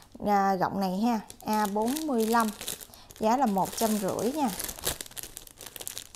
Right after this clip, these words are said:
Tiếp tục. Cái này là kính, à, mát nè anh chị. Kính mát này nam. Nam hoặc nữ mình độc độc,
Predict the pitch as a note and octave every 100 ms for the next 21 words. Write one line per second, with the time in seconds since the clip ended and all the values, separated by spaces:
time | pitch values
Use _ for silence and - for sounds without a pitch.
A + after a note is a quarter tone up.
0 | - - C#4 - G3+ F3+ - - - -
1 | - - - - - - - - - -
2 | - - - - - - - - - -
3 | - - - - - - - - - -
4 | - - - - - C#4 B3+ G3 F3+ F#3
5 | A#3+ C#4 E4+ B3 A3+ A#3+ F4 - A3 F#3+
6 | F#3+ - - - - - - - - -
7 | A#3+ C#4 B3+ - G#3 F#3 G#3+ G#3+ G#3+ -
8 | - - - - - - - - - -
9 | G#3+ G#3 G3+ E3+ F#3 F3 C#4+ C4 E3+ D#3+
10 | -